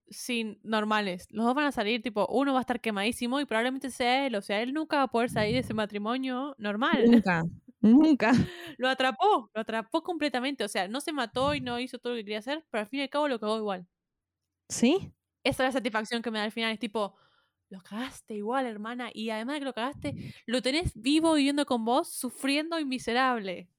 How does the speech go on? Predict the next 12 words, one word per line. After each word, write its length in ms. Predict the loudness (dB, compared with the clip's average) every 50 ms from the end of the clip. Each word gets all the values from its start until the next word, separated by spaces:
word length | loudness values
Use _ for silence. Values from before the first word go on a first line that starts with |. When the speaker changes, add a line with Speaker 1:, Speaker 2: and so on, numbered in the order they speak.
| _ _ _
Speaker 2:
Y 100 | 0 2
que 140 | 4 4 6
se 80 | 6 6
anime. 520 | 6 6 6 6 6 6 6 4 2 0 -2 -8 _ _ _ -20 -20 _ _ _ _ _ _ _ _
Speaker 1:
<laughs> 380 | -20 -20 -20 -16 -14 -12 -10 -8
Sí. 340 | -6 -6 -2 -2 -2 -2 -2 -2
Speaker 2:
Me 120 | 0 2 2
interesaría 500 | 4 4 4 2 4 4 4 6 6 6 6
Speaker 1:
Que 60 | 4
se 60 | 4
Speaker 2:
mucho, 300 | 4 4 2 4 4 4
Speaker 1:
anime. 200 | 6 6 4 2